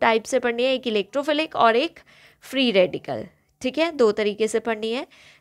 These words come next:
नेक्स्ट है हमारे पास Diels-Alder reaction, that is also known as four plus two cyclo addition reaction।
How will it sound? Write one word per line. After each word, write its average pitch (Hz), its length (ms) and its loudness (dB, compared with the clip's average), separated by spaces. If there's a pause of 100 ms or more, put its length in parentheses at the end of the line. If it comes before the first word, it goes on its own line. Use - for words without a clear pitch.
नेक्स्ट 262 360 2
है 359 100 4
हमारे 320 340 2
पास 320 260 0
Diels-Alder 240 760 4
reaction, 233 580 -2 (220)
that 226 220 -2
is 254 120 -10
also 226 320 0
known 247 240 0
as 269 160 -2
four 247 240 2 (120)
plus 262 280 -2
two 277 80 -8 (140)
cyclo 240 480 -4 (540)
addition 262 520 0
reaction। 175 580 -2